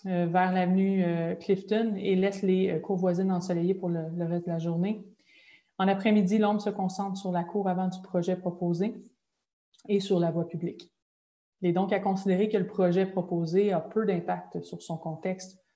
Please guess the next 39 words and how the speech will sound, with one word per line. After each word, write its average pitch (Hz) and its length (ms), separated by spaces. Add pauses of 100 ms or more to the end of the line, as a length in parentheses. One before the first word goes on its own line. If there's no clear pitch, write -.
(240)
au 180 80
moment 175 400
du 175 240
solstice 185 840
d'hiver. - 200 (2000)
Donc, 185 200
une 208 60
étude 208 220
acoustique 254 520
et 247 80
vibratoire 214 480
a 226 60
été 214 200
réalisée 196 480
compte 190 240
tenu 190 180
de 202 40
la 196 100
proximité 185 600
du - 160
projet, 185 680
euh, 160 300
à 165 40
la 165 100
voie 165 160
ferrée. 170 500 (500)
Les 185 80
niveaux 180 240
sonores 190 560
ont 190 60
été 180 240
simulés 202 580
à 202 80
l'intérieur 185 360
des 185 120
bâtiments, 175 560
à 190 60
l'intérieur 180 340
des 175 180